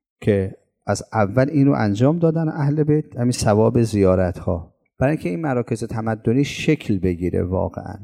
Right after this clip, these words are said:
این همه ثواب ذکر کردم برای زیارت که مردم مش-، تشویق شن برن و بعد اون مراکز، حوزه‌های علمیه، مراکز اقتصادی، بازار، تجارت،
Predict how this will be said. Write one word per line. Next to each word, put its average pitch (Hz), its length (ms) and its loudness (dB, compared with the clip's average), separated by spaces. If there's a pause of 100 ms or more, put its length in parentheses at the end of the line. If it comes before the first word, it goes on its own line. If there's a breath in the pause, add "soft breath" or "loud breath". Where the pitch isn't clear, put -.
(100)
این 120 120 0
همه 117 200 0
ثواب 113 440 0
ذکر 117 260 0
کردم 95 360 -4
برای 95 280 -2
زیارت 101 520 0
که 107 100 -4
مردم 107 320 0
مش-، 107 200 -2
تشویق 104 480 -4
شن 90 340 -6
برن 147 500 2 (120)
و 101 80 0
بعد 127 340 0
اون 147 120 0
مراکز، 110 420 0
حوزه‌های 104 640 4
علمیه، 104 340 0
مراکز 104 440 0
اقتصادی، 101 720 0
بازار، 107 640 4
تجارت، 101 1040 2